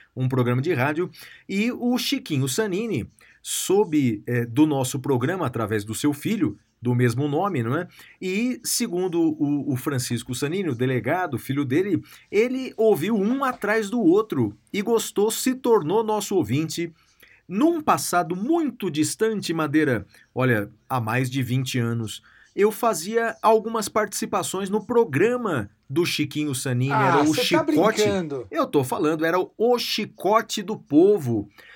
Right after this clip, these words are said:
Speaker 1: Madeira, ele é muito bom, aliás, a família é muito boa mesmo, então realmente um abraço especial aí pro Chiquinho Sanini, esse grande radialista,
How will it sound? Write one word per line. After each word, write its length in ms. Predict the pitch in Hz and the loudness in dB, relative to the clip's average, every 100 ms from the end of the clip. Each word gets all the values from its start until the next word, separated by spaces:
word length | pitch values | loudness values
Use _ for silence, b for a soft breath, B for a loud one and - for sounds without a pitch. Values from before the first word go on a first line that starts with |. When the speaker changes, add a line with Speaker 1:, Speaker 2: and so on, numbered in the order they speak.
| B - | B -2
Speaker 1:
Madeira, 560 | 214 202 214 226 - _ _ - - | 0 4 4 4 0 _ _ -18 -8
ele 240 | 262 262 | -4 0
é 80 | 254 | 0
muito 440 | 160 160 175 151 | 2 2 2 2
bom, 240 | 127 123 139 | 0 0 0
aliás, 300 | 165 208 208 | 0 -2 -2
a 80 | 208 | -4
família 920 | - 190 156 190 240 208 151 113 98 b _ | -2 -2 -2 -2 -2 2 2 2 -4 b _
é 140 | - 147 | -4 -2
muito 380 | 143 139 127 | -2 -2 -2
boa 280 | 117 117 110 | 0 2 0
mesmo, 540 | 101 143 165 151 156 160 B - | 2 2 2 0 -4 -8 B -10
então 260 | 143 151 151 | -4 0 0
realmente 460 | 139 135 147 139 | 0 0 -2 0
um 100 | 156 | 0
abraço 560 | 135 101 143 151 143 143 | -2 -2 -2 -2 -4 -6
especial 760 | 135 - 147 - 135 147 147 | -4 0 -2 -2 -4 -2 -2
aí 160 | 139 143 | 0 -2
pro 180 | 139 147 | 0 -2
Chiquinho 840 | - 143 127 - 175 196 190 185 | 0 -4 -6 -6 -6 -4 -4 -4
Sanini, 840 | - - 165 147 190 180 160 113 B B | -4 -4 -2 -2 -2 0 0 -2 B B
esse 340 | 127 165 - 139 | 0 0 0 -4
grande 520 | 101 143 226 226 196 | 0 0 0 -2 -4
radialista, 880 | 180 165 160 139 131 131 - 135 | -2 -2 -2 -2 -2 -2 -2 -2